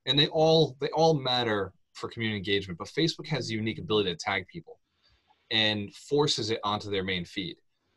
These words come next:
Whereas Instagram, you tag people, they get notified, and all the other ones, only they get notified. On Facebook, it drops you onto their main page. And so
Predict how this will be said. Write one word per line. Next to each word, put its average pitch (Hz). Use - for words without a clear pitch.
Whereas 113
Instagram, 139
you 110
tag 120
people, 104
they 104
get 104
notified, 117
and 107
all 123
the 123
other 123
ones, 135
only 123
they 113
get 107
notified. 95
On 95
Facebook, 139
it 101
drops 117
you 117
onto 107
their 98
main 92
page. 82
And 107
so 110